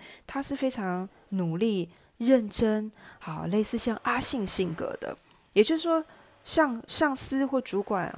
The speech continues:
或伙伴们给他的任务，他都是使命必达。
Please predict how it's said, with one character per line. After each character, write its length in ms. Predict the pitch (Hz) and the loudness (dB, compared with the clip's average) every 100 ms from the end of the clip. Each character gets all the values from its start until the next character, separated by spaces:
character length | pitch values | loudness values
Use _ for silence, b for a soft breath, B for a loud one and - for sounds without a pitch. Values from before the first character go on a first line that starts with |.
| 175 | -6
或 120 | 190 | -4
伙 160 | - | 0
伴 220 | 170 202 185 | 2 4 4
们 240 | 170 165 | 2 0
给 160 | 170 160 | -2 -2
他 180 | 180 | -2
的 120 | 175 170 | -2 0
任 200 | 185 175 | 0 -2
务， 160 | 170 | -4
他 220 | 165 180 | -6 -6
都 140 | 175 175 | -6 -6
是 180 | 180 165 | -4 -4
使 260 | - 156 | -4 -4
命 240 | 160 180 160 | -4 -4 -4
必 140 | 156 | -6
达。 380 | 160 - - | -6 -6 -6